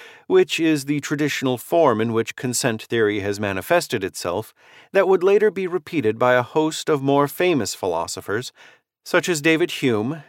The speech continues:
Edmund Burke, and Jeremy Bentham.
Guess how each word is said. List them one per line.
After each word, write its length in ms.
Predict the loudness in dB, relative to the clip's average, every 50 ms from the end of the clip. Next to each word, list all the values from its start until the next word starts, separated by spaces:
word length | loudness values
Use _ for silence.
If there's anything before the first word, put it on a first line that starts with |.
| _
Edmund 460 | -4 -4 -4 0 0 -2 -2 -2 0 2
Burke, 400 | 4 4 4 4 0 -4 -14 -14
and 300 | -10 -8 -8 -6 -6 -6
Jeremy 380 | -2 0 0 0 0 -2 -6 -2
Bentham. 560 | 0 0 0 0 -2 -6 -12 -14 -14 -18 -20